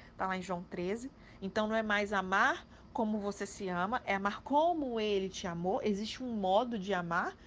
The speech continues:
e é um amor sacrificial. Como é que ele te amou? Você não merecendo, e um amor sacrificial. Se precisar, dando a vida,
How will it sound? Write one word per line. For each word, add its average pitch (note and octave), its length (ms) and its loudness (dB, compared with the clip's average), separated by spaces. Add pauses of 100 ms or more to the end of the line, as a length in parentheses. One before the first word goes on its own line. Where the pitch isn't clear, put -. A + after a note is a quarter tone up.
(140)
e G3+ 120 -2
é F#3+ 60 2
um F#3 120 -2
amor G3 280 2
sacrificial. G#3 680 -2
Como A3+ 160 -4
é A3+ 40 -2
que A#3 80 -4
ele G#3 140 -2
te G3 160 -6
amou? F3+ 300 -2 (340)
Você F#3 240 -2
não G3 100 -2
merecendo, A#3 680 -4 (260)
e A#3 100 -4
um A#3+ 80 2
amor A#3 240 2
sacrificial. B3 760 -4 (360)
Se - 160 -6
precisar, G#3 540 -2
dando G#3+ 300 0
a A#3+ 40 0
vida, D#3+ 340 -10